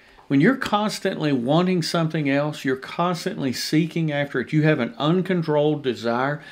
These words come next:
to acquire something, it often leads to fatigue. And a lot of people get into this situation where they literally overwork themselves.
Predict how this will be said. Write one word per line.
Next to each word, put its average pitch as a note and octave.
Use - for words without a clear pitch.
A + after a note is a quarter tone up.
to C3
acquire B2
something, G#2+
it D#3
often F3
leads C#3+
to C3+
fatigue. B2+
And C3
a A#2
lot C3+
of G3+
people G3+
get C#3
into D3
this C3+
situation C3+
where A#2+
they B2
literally C3
overwork B2+
themselves. F#2+